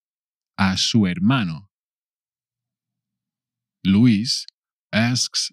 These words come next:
his brother for the bicycle. Luis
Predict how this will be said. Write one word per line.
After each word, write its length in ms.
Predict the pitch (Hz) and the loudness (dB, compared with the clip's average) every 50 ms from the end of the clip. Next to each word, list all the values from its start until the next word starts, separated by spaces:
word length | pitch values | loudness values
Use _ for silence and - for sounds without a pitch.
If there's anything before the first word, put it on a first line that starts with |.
| _ | _
his 240 | - - - 120 - | -8 -2 -2 -2 -2
brother 580 | - _ 147 156 156 135 95 92 87 80 78 _ _ _ _ _ _ _ _ _ _ _ _ _ _ _ _ _ | 0 _ -2 -2 -2 -2 -4 -4 -6 -6 -10 _ _ _ _ _ _ _ _ _ _ _ _ _ _ _ _ _
for 240 | _ - - 107 101 | _ 0 2 2 2
the 100 | 98 110 | 2 0
bicycle. 720 | 113 135 131 123 104 - - - _ - - - - - _ _ _ _ _ _ _ _ _ _ _ _ _ _ _ _ _ _ _ _ _ _ _ _ _ _ _ _ _ _ _ _ _ | 0 0 -2 -2 -4 -6 -8 -8 _ -20 -20 -20 -20 -20 _ _ _ _ _ _ _ _ _ _ _ _ _ _ _ _ _ _ _ _ _ _ _ _ _ _ _ _ _ _ _ _ _
Luis 600 | 78 82 90 104 131 147 160 156 - - - - | -4 -2 2 2 4 2 2 0 -2 -6 -8 -10